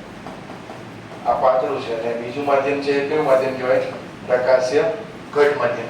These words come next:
કહેવાય. હવે પ્રકાશનું એક ત્રાસુ કિરણ, સીધું નહીં, ત્રાસુ કિરણ માધ્યમ એકમાંથી બેમાં દાખલ કર્યા હોય છે આપણે.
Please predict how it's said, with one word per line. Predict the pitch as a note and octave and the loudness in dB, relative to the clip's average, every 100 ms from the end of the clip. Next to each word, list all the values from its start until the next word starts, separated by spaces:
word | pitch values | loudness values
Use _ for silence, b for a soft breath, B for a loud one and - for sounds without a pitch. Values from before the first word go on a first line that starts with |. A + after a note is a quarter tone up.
| - | -8
કહેવાય. | - - - - - - - | -8 -8 -10 -14 -16 -14 -2
હવે | C3 D#3 | 4 6
પ્રકાશનું | - - - C3+ C3+ D#3+ D#3+ E3 | 4 0 0 2 4 4 2 0
એક | E3+ E3+ | -2 -2
ત્રાસુ | - - - - | 2 2 2 -2
કિરણ, | - B2+ - - - - - - - - - - | -4 -2 -2 -4 -10 -14 -16 -16 -16 -16 -16 -14
સીધું | - D3+ E3 D3 | -6 -2 0 0
નહીં, | - | 0
ત્રાસુ | C3+ C3 C3 | 6 8 8
કિરણ | B2 A2 G#2+ - - - - - - - - - | 4 -4 -6 -8 -12 -16 -16 -16 -16 -16 -16 0
માધ્યમ | C3 C3 C#3 D#3 | 6 6 4 -2
એકમાંથી | D#3 D3+ D3+ D3+ D3+ | 0 -2 2 2 2
બેમાં | D3 C3+ C#3 C#3+ | 0 2 4 6
દાખલ | - A#2 C3 | 4 2 -2
કર્યા | - A2+ | -2 0
હોય | A2 | 0
છે | A2 A2+ A2 | 0 -4 -4
આપણે. | G#2 | -4